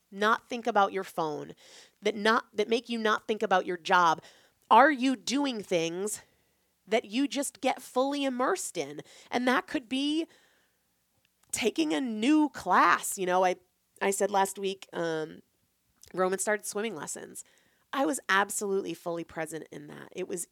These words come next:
easy to be fully present. I wasn't like, "Stop thinking about work." It was one of those things that makes you forget about the time or what you have to do next. And you can experiment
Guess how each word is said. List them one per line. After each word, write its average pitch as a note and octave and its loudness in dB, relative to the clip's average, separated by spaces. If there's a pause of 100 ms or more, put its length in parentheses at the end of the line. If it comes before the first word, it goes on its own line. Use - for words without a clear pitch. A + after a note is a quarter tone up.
easy G#3 -8
to - -12
be F3 -10
fully D#3 -6
present. D3+ -6
I D#3+ -4
wasn't F3+ -2
like, D#3+ -6 (240)
"Stop - -10
thinking F#3+ -8
about A3+ 2
work." G3 2 (760)
It A3 0
was G#3 2
one G3+ 0
of B3+ -4
those A3 0
things E3 -8
that E3 2 (1040)
makes G3+ -4
you G#3+ -6
forget F3+ -2
about E3 0 (240)
the F#3 -8
time E3+ -4
or D#3 -6
what E3 -6
you F#3 -4
have F#3 -2
to - -14
do F3 -6
next. D#3+ -6 (480)
And G#3 -6
you C4 -4
can C4 -8
experiment A#3 -4